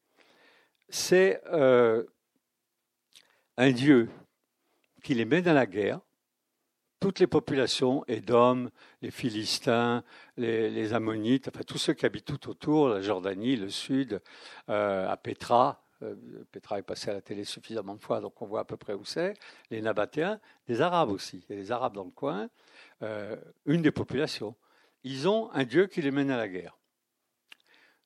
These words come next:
De là à conclure que c'est le dieu principal, oui, si vous n'avez pas comme principale activité de l'agriculture.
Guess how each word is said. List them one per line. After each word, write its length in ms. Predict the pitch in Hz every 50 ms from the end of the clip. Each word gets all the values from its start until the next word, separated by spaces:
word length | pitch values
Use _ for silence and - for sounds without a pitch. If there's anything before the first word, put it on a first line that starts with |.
| _ _
De 160 | 104 104 123
là 200 | 131 143 160 156
à 40 | 147
conclure 540 | - - 127 107 - - - 131 120 113 -
que 100 | - 110
c'est 200 | - - - 117
le 60 | 98
dieu 140 | 98 117 -
principal, 760 | - - 117 101 - - - - - 160 175 190 208 196 - _ _ _ _ _ - - - _ _ -
oui, 360 | - 120 156 214 240 233 233 _ _ _ _ _ _ _ -
si 420 | - - - - - 208 220 226
vous 260 | 196 180 151 143 151
n'avez 280 | 139 139 131 113 123 120
pas 420 | - - 180 185 196 214 214 - - - _ _ _ _ _ _ - - _ _
comme 240 | - 135 120 123 -
principale 600 | - - - 180 160 - - 170 - - 147 131
activité 520 | 120 - - - 120 95 98 - - 190
de 40 | 196
l'agriculture. 760 | 190 147 - 143 135 - - 190 - - - 113 98 90 -